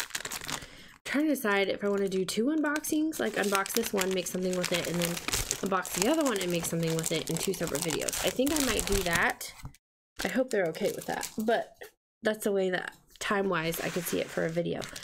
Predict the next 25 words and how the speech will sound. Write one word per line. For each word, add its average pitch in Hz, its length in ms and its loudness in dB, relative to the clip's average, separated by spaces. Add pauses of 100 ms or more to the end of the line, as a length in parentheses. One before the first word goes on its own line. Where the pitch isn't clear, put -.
(400)
So 202 220 4
it 202 160 2
looks 220 200 2
like 208 140 0
here's 214 220 -2
some 180 180 0
die 165 260 2
cuts. 208 640 0 (2500)
I 190 40 -4
can - 240 -2
open - 200 -2
these. - 280 -4 (3750)
But, - 280 0
um, 196 260 2
Peachy 226 280 0
Cheap 208 220 0
just 190 200 -2
sent 190 160 0
me 180 80 0
a 170 120 2
message 165 480 -2
on 151 140 0
Instagram, 208 560 0
was 185 160 -6
like, - 180 -4